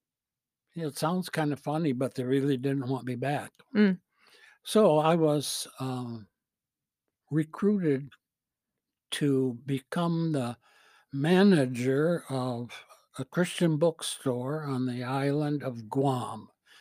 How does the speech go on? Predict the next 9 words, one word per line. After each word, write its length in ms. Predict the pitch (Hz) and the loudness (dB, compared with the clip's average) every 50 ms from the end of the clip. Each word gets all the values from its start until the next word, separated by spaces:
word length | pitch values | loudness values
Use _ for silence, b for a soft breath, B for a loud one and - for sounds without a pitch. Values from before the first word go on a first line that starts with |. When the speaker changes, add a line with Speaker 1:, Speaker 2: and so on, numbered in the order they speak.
| _ _ | _ _
Speaker 1:
in 200 | - 139 131 131 - - | -2 0 0 0 -2 -2
Indonesia, 840 | 135 131 131 135 139 131 131 127 131 135 131 127 123 - 123 - - | 0 2 4 4 4 4 4 4 2 2 2 0 -4 -6 -10 -6 2
Speaker 2:
Okay. 360 | 220 208 208 175 - 226 202 | 6 6 8 10 10 8 8
Speaker 1:
Micro-, 100 | 226 226 - b b b b | 8 4 -2 b b b b
Micronesia, 760 | - 170 165 147 - - 135 123 123 120 107 95 - - - - | 2 2 2 2 2 -2 -4 -2 -2 -4 -6 -8 -10 -14 -14 -14
rather. 400 | - - - - - - - - - _ - | -14 -12 -12 -12 -14 -16 -18 -20 -8 _ 4
Speaker 2:
Okay. 300 | 220 220 - 196 170 196 b b b b _ 170 | 4 8 8 8 8 6 b b b b _ 0
Speaker 1:
And, 400 | 170 156 151 147 143 147 139 147 | 0 2 2 2 0 0 2 0
um, 420 | 143 139 135 135 127 117 117 | 0 0 -2 -2 -4 -6 -8